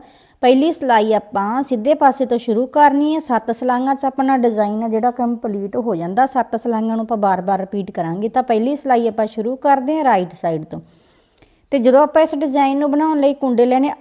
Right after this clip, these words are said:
ਅੱਠ ਦੇ ਮਲਟੀਪਲ ਦੋ ਕੁੰਡੇ ਆਪਾਂ ਵਾਧੂ ਰੱਖ ਲੈਣੇ ਆ, ਠੀਕ ਹੈ। ਛੇ ਛੇ ਕੁੰਡਿਆਂ 'ਤੇ ਡਿਜ਼ਾਈਨ ਬਣਦਾ। ਇਹ ਦੋ ਦੋ ਕੁੰਡੇ ਜਿਹੜੇ ਵਿੱਚ ਉਲਟੇ ਆ, ਗੈਪ ਲਈ ਰੱਖੇ ਆ।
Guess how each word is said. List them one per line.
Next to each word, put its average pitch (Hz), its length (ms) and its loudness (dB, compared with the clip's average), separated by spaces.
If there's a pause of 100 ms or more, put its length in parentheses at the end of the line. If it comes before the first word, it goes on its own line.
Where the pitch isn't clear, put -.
(120)
ਅੱਠ 262 160 -4
ਦੇ 311 120 0
ਮਲਟੀਪਲ 277 580 2
ਦੋ 214 220 2
ਕੁੰਡੇ 240 280 -2
ਆਪਾਂ 285 200 -2
ਵਾਧੂ 190 380 0
ਰੱਖ 190 280 0
ਲੈਣੇ 160 280 -4
ਆ, 160 120 -6
ਠੀਕ 226 240 -8
ਹੈ। 330 80 -2 (2250)
ਛੇ 277 200 2
ਛੇ 349 140 0
ਕੁੰਡਿਆਂ 277 380 4
'ਤੇ 277 160 2
ਡਿਜ਼ਾਈਨ 226 400 0
ਬਣਦਾ। 180 380 -2
ਇਹ 254 160 -2
ਦੋ 240 220 4
ਦੋ 240 160 2
ਕੁੰਡੇ 247 280 0
ਜਿਹੜੇ 240 180 2
ਵਿੱਚ 233 220 0
ਉਲਟੇ 208 460 0
ਆ, 277 40 2
ਗੈਪ 185 360 0
ਲਈ 170 200 -4
ਰੱਖੇ 160 380 -10
ਆ। - 40 -14